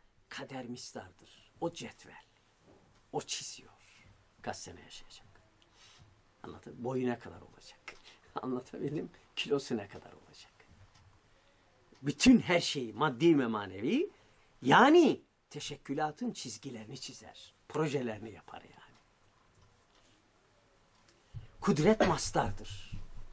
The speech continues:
Mastar dediği ondan kaynaklanıyor. Onları gerçekleştirme. Yani o çizgiler üstünde yapılan teşekkülat kudretten sudur eder.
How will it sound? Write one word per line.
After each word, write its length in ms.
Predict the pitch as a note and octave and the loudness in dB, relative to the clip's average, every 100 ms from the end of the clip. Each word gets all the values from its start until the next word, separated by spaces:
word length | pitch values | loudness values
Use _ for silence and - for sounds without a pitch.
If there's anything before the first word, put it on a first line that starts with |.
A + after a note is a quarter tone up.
| - | -4
Mastar 400 | B2 - C3 A2+ | -4 0 0 2
dediği 360 | A2+ E3 C#4 - - - - | 0 2 0 0 -8 0 8
ondan 460 | F#3 E3 E3+ D#3+ | 8 8 6 6
kaynaklanıyor. 840 | C3+ C3 G2+ G#2+ - A2 F#2+ F2+ E2 - - | 4 -4 -6 -10 -8 -8 -8 -14 -16 -20 -8
Onları 340 | C#3 B2 A2+ A2+ | -2 0 0 -2
gerçekleştirme. 960 | G#2+ G#2 - G2 G#2+ - - E2+ E2+ - - - - - - | -4 -6 -6 -8 -10 -12 -12 -12 -14 -18 -20 -20 -20 -20 2
Yani 320 | C3+ E3 G#3+ | 6 8 8
o 140 | G3+ G3 | 6 0
çizgiler 540 | - A3 F#3 G#3+ G#3 | 0 -6 -2 2 2
üstünde 440 | - - - A3 D3+ | 0 -4 -4 0 0
yapılan 480 | B2+ D3 F#3 D3 | 0 0 2 2
teşekkülat 760 | A#2+ F3+ - A3+ - E4+ A#3+ - - - _ | 2 -2 -2 -2 2 6 6 4 -16 -20 _
kudretten 640 | - C#3 C#3 C3+ - C#3 | -8 -2 -2 -2 0 0
sudur 380 | A#2+ - A2 G#2+ | 0 -6 -6 -6
eder. 420 | G2+ F2 E2+ - | -8 -12 -16 -20